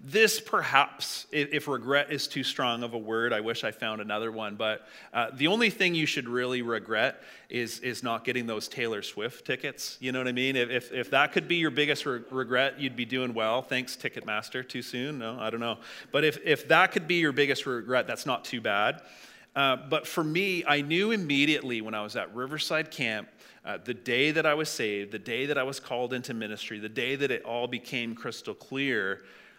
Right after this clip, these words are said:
I needed to forgive my father, who I didn't know, who I didn't even know where he lived. I didn't have his number, but I knew and I shared it with other people. I didn't understand accountability at the time,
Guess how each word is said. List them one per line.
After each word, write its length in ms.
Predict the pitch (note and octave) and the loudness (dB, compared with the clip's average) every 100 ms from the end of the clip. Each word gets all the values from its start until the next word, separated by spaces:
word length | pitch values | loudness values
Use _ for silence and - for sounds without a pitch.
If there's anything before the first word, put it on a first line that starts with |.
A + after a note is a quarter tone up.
| _ | _
I 140 | A#2+ | -6
needed 360 | C3 C3+ D3+ F3 | 0 2 2 -2
to 120 | E3 | -6
forgive 480 | C3 A#2+ G#2+ A#2+ A#2 | -6 -8 -6 -6 -4
my 140 | A2+ | -6
father, 580 | G2+ - G2 G#2+ F#2+ - - _ _ _ _ _ _ _ | -6 -6 -4 -4 -6 -14 -20 _ _ _ _ _ _ _
who 180 | - A2 | -10 -8
I 60 | G#2 | -8
didn't 380 | A2 A#2+ D3 | -8 -8 -6
know, 400 | C3+ B2+ A#2+ A#2+ - - _ _ _ _ _ _ _ _ | -2 -2 -2 -4 -10 -20 _ _ _ _ _ _ _ _
who 160 | - A2 | -6 -6
I 80 | |
didn't 320 | G2+ A2+ A#2+ - - _ - | -6 -8 -8 -10 -20 _ -6
even 280 | C3+ C3 B2 | -4 -2 -2
know 160 | B2+ | 0
where 160 | C3 B2+ | 0 0
he 120 | A#2 | -2
lived. 480 | A#2 B2+ B2+ B2+ B2 | -2 -2 -2 -2 -4
I 60 | |
didn't 220 | A2 A#2 A#2 | -4 -6 -4
have 220 | B2 A2+ | -2 -2
his 240 | G#2 - | -4 -4
number, 540 | A#2+ A#2 A#2 A#2 A2+ A2+ - - | -4 -2 0 0 -2 -6 -20 -2
but 140 | C3 | 4
I 120 | B2+ | 4
knew 380 | B2+ C3 C#3+ D#3 | 4 4 4 4
and 80 | C#3 | 2
I 120 | B2 | 0
shared 400 | - - C3 C#3 | 0 4 4 4
it 100 | C3+ | 2
with 140 | C3+ | 0
other 180 | C3+ B2 | 0 -2
people. 380 | - D3+ D#3 B2 | -4 -6 0 2
I 60 | C3+ | 4
didn't 180 | G3 | 4
understand 540 | G3 C3+ - C#3 C#3+ D3 | 4 2 0 4 4 2
accountability 760 | - C#3 B2+ A2 A#2 B2 B2 | -2 -2 -2 -2 -2 -2 -2
at 120 | A2 | -4
the 80 | - | -6
time, 600 | - - F#3 E3 A2+ A#2 | -10 -4 0 2 0 -2